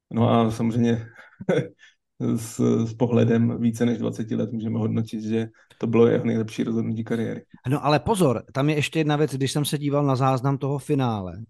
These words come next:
Speaker 2: toho prvního teda Super Bowlu proti Saint Louis Rams, kde Patriots vlastně tehdy ten jako úplně vesmírnej a nadpozemský útok udrželi na třech bodech. Vedli sedmnáct tři. Pak ale Brady chyboval a Rams srovnali na sedmnáct sedmnáct.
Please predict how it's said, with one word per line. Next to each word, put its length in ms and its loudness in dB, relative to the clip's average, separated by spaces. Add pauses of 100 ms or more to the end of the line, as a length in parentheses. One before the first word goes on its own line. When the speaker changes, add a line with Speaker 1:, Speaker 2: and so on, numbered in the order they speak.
Speaker 2:
toho 200 0
prvního 420 4
teda 240 0
Super 260 -6
Bowlu 240 0
proti 380 -2
Saint 260 -4
Louis 160 4
Rams, 280 -2 (460)
kde 140 0
Patriots 600 6 (160)
vlastně 360 -2 (100)
tehdy 260 4
ten 340 2
jako 340 -2
úplně 560 0 (600)
vesmírnej 840 2
a 80 0
nadpozemský 680 -2
útok 460 -4 (200)
udrželi 340 2
na 100 4
třech 280 0
bodech. 340 0 (460)
Vedli 180 2
sedmnáct 500 2
tři. 280 -6 (260)
Pak 200 -2
ale 360 4
Brady 320 2
chyboval 600 -2 (120)
a 400 0 (400)
Rams 260 2
srovnali 360 2
na 80 2
sedmnáct 440 -2
sedmnáct. 500 -4